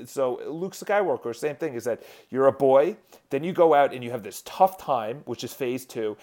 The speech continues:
and then you come back and you, you, s-, you spread the word of God,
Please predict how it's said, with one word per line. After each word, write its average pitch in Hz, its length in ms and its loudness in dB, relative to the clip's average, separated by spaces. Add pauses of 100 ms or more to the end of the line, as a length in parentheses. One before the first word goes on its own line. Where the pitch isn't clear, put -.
(200)
and 135 100 -2
then 151 100 -4
you 151 120 -4
come 160 240 -2
back 143 420 2
and 131 140 -10
you, 117 240 -8
you, 117 140 -10
s-, - 280 -16 (100)
you 131 140 -12
spread 190 380 2
the 147 60 0
word 135 360 0
of 117 180 -4
God, 110 440 -4